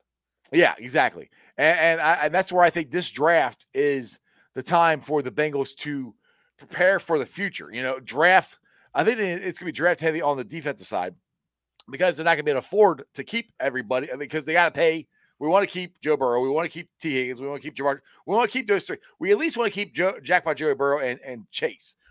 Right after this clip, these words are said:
I wanna keep T too, but, you know, if you gotta pick one or the other, it's probably gonna be Jamar. And then the other thing is, I'm kinda getting to the point, and I love Jessie Bates, and I want them to sign him.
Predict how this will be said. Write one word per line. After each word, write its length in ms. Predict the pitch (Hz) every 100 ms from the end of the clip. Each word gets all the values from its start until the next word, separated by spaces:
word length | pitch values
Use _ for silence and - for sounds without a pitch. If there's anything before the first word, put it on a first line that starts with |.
| _ -
I 120 | 220
wanna 120 | 277 214
keep 260 | 214 -
T 240 | - 247 185
too, 340 | 233 185 123
but, 180 | 104 147 _
you 120 | 147
know, 240 | 135 123 _ _ _ _ -
if 80 | 147
you 60 |
gotta 200 | 170 170
pick 120 | 165
one 200 | 151 160
or 20 | 147
the 80 |
other, 80 | 151
it's 80 | 139
probably 220 | 139 131
gonna 100 | 110
be 100 | 95
Jamar. 220 | 131 110 - _ - -
And 100 | 156
then 100 | 190
the 100 | 185
other 140 | 254 294
thing 280 | 196 170 156
is, 260 | 147 139 _ _ _ _ _ _ _ -
I'm 220 | 220 302
kinda 300 | - 285 247
getting 220 | 233 202
to 80 | 202
the 40 |
point, 200 | 165 196
and 140 | 180 175
I 240 | 180 233 226
love 720 | 156 147 254 247 185 175 139
Jessie 320 | 208 - 190
Bates, 300 | 175 143 139
and 80 | 147
I 140 | 208
want 340 | 165 170 233 -
them 320 | 196 190 156 _ _ _ -
to 100 | 165
sign 380 | - 196 196 135
him. 200 | 98